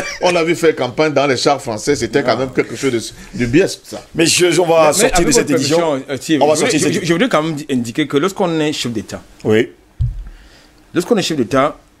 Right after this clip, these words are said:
Speaker 2: on doit pouvoir engager n-, des réformes de manière permanente.
Speaker 1: Hmm.
Speaker 2: Pour renouveler, pour renouveler la machine. Et je parle ici de la machine sécuritaire.
Speaker 1: Oui.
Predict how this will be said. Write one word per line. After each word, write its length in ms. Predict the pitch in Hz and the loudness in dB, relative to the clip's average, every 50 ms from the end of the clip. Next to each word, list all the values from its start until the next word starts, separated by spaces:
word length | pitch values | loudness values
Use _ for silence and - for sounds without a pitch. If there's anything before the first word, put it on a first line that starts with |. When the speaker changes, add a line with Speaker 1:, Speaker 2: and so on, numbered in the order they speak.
| _ _ _ _ _ - | _ _ _ _ _ -6
Speaker 2:
on 80 | - 202 | -4 -2
doit 240 | 202 147 175 - - | 0 0 0 -2 -2
pouvoir 320 | 131 120 117 139 151 - - | -4 -4 0 0 0 0 -2
engager 520 | 117 113 113 110 117 113 113 135 139 131 - | -4 -4 -2 -2 -2 0 0 0 -2 -2 -2
n-, 300 | 127 127 139 139 160 - | -4 -2 -2 -2 -2 -2
des 140 | 160 143 143 | 0 0 0
réformes 400 | 135 135 131 131 - 185 170 165 | 2 2 0 0 0 -2 0 0
de 60 | 143 | 0
manière 400 | 139 127 120 127 139 151 165 165 | 0 0 0 0 2 2 0 0
permanente. 720 | - - - 110 107 107 107 113 104 95 98 - - - _ _ - - | -2 -8 -10 -10 -8 -8 -10 -10 -12 -12 -16 -18 -20 -20 _ _ -12 -10
Speaker 1:
Hmm. 100 | 120 98 98 92 - - _ - - - - _ _ - - - - - _ - - - _ - - - - | -8 -8 -10 -12 -18 -20 _ -20 -20 -20 -20 _ _ -20 -20 -20 -20 -20 _ -20 -20 -20 _ -20 -20 -18 -6
Speaker 2:
Pour 200 | - 175 196 170 | 0 2 2 2
renouveler, 580 | 135 151 151 147 131 127 139 139 143 165 185 185 - - | 4 2 2 2 2 4 4 4 2 2 0 -8 -10 -6
pour 140 | - 185 185 | -2 2 2
renouveler 340 | 156 139 131 123 123 135 147 | 4 4 2 2 2 2 2
la 100 | 139 120 | 2 0
machine. 380 | 113 113 107 - - - 113 87 73 - - - _ _ _ _ - - - - | -2 -4 -6 -6 -8 -10 -10 -10 -12 -18 -20 -20 _ _ _ _ -20 -16 -10 -8
Et 40 | 117 | -8
je 120 | 107 123 | -6 -2
parle 200 | - 233 247 208 | 0 0 0 0
ici 340 | 143 - - 190 202 208 - - | -2 -4 -4 -6 -6 -6 -6 -4
de 80 | 143 | -2
la 80 | 147 131 | 0 0
machine 280 | 123 123 120 - 160 139 | 0 -2 -4 -4 -6 -8
sécuritaire. 600 | - - - - 120 113 101 117 123 113 95 85 - - - - _ _ _ - - | -8 -8 -8 -8 -10 -10 -6 -2 -2 -2 -2 -4 -12 -20 -20 -20 _ _ _ -12 -10
Speaker 1:
Oui. 80 | - | -10